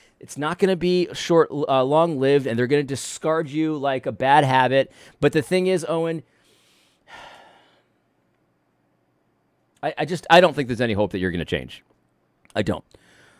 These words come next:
I think this is what you live for. This is what gets your juices flowing. This is what gets you going.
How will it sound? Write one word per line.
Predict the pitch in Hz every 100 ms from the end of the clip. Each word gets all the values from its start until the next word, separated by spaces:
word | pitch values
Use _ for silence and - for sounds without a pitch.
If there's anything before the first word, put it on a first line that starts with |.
| _ -
I | 123
think | 160 127
this | 131 147
is | 113
what | 123 -
you | 113
live | 98 110
for. | 98 - 90 80
This | 92 127
is | 104
what | 107 110 110
gets | 120 113
your | 117 104
juices | 85 110 113 113 92
flowing. | - 101 87 82
This | 92
is | 117
what | 104 110
gets | 101 113 110 107
you | 104
going. | 92 90 87 69 62